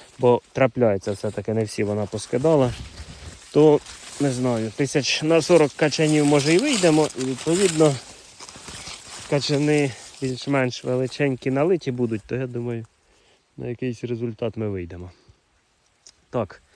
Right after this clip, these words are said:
а, нагадую, збір триває, посилання буде, як завжди, в описі до відео і в першому закріпленому коментарі.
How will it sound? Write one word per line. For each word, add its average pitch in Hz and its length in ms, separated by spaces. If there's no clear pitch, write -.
а, 123 180
нагадую, 131 560
збір 143 280
триває, 165 600
посилання 135 580
буде, 123 220
як 120 140
завжди, 123 340
в 123 80
описі 120 380
до 120 140
відео 147 260
і 117 40
в 107 60
першому 120 300
закріпленому 113 560
коментарі. 104 580